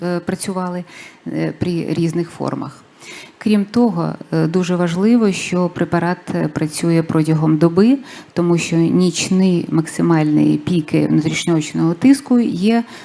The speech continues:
допо-, додатковим ризиком, фактором ризику прогресування глаукоми. Тобто компанія Sonopharm Xim, за допомогою якої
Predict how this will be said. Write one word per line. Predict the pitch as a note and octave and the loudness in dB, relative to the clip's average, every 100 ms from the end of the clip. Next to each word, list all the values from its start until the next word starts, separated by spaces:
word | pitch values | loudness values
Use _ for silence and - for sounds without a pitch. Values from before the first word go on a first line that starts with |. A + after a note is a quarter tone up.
| - | -10
допо-, | E3 G3 G3+ G3 - | -2 -2 0 -4 -6
додатковим | D#3 G3 G3 - F3+ E3 D#3+ D#3+ | -2 0 0 0 0 2 4 4
ризиком, | E3+ F3 G3 - G#3+ | 0 -2 -4 -4 -4
фактором | - E3+ - D#3+ D#3+ | -4 -4 -2 0 2
ризику | E3+ G3+ G#3+ F3+ | 2 0 -2 -4
прогресування | - D#3 D#3 D3 C3+ C3 C#3 D3 | -2 -2 -2 -6 -6 -6 -4 -4
глаукоми. | D3+ D#3 D3 D3+ D3 A2 E2+ - - - - - - | -2 -2 -2 -2 -2 -2 -6 -14 -20 -20 -20 -20 -4
Тобто | - B3+ - D3 - | -2 -2 0 -2 0
компанія | F#3 F#3+ F#3+ F3 F3+ A3+ A#3+ - E3+ | -4 -2 -4 -2 0 2 2 2 -4
Sonopharm | E3 E3+ D#3+ D#3+ E3 D#3+ | 0 2 2 2 0 0
Xim, | D#3+ - B3 C#4+ C#4 - | 0 2 6 6 4 -2
за | E3 | -4
допомогою | E3 E3 E3 D#3+ D#3+ D#3 | -4 -2 0 2 4 2
якої | D#3+ D#3 D#3 C#3+ - | 0 0 0 0 0